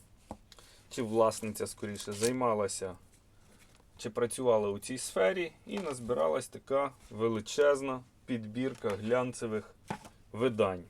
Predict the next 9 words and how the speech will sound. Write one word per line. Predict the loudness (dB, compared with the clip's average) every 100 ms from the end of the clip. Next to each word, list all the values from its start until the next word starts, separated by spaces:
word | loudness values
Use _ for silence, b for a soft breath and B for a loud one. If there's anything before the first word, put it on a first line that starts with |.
| -4
по | -4
косметології. | 0 0 0 -6 -4 -2 -2 -4 -8 -18 -20 B B B B B 2
Перший, | 4 4 0
який | -4 -6
би | -8 -2
я | -2
хотів | -2 0 4
оглянути, | 4 4 0 4 6 6
це | 4 4 4